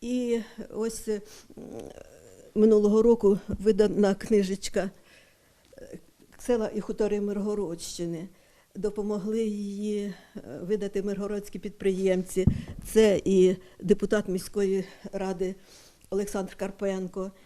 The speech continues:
і Ярослав Ясько, приватний підприємець. І ми створили, ми видали цю книжку як, е, добродійний проект.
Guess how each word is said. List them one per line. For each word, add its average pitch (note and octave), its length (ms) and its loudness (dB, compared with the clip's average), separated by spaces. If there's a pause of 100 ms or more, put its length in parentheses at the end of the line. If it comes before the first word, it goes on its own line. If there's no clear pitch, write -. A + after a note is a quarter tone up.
(440)
і G#3+ 340 -2 (180)
Ярослав G3+ 540 -4
Ясько, G3 560 -6 (240)
приватний G3 440 -6
підприємець. F#3+ 920 -8 (1040)
І A3 120 -10
ми C#4 280 0
створили, A#3+ 760 -6 (140)
ми A#3 140 -4
видали A#3 360 -4
цю A3+ 160 -8
книжку B3+ 540 -6
як, A3 500 -6
е, F3 260 -10 (360)
добродійний G#3+ 640 -2
проект. F#3+ 640 -8